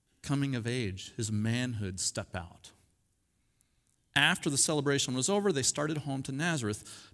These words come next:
but Jesus stayed behind in Jerusalem. Some people want to argue about this. Was that on accident or was that on purpose? And, oh, what are the ramifications of either one? Frankly, I could either ar-, argue either way.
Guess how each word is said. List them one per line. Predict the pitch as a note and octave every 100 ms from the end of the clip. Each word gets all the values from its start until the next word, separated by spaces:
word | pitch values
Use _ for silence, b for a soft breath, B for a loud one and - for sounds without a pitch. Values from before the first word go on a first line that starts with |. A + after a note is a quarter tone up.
| -
but | C#3
Jesus | B2+ C#3+ F#3 F#3 F3+
stayed | - - C3+ C3+
behind | C3+ A#2+ A#2+ A#2 A#2 A2+ - B B _ -
in | A2+
Jerusalem. | G#2 G2+ G2+ - F2 E2 - _ _ _ _ B B B B _ _ _ _ _ _
Some | - A#3+
people | A#3 A3 G#3
want | F#3
to | D3+
argue | C#3+ E3
about | G3 F#3+ G3 G3+
this. | G3+ G3 - B B
Was | C3 A#2+
that | G3+
on | D4 D3 -
accident | A#2+ C#3 - G3+ B3
or | C#3+
was | C#3+ B2+
that | G3+
on | D3 A2
purpose? | - C4 - A2 -
And, | G3+
oh, | B3+ A#3+ A#3
what | G#3+ A3
are |
the | G#3+
ramifications | G3 G#3 G3 - - - F#3+ G3+ E3+
of |
either | F3 F#3 F3
one? | F3 E3 A#2 F#2+ B B B
Frankly, | - - G3 - A3+ G#3+
I | D#3
could | D3 -
either | C3 D3+ E3+ E3+ - -
ar-, | D3 D#3
argue | E3+ F3+ C3+ A#2+ C3
either | C3 D#3+ A#3
way. | D3 B2 F3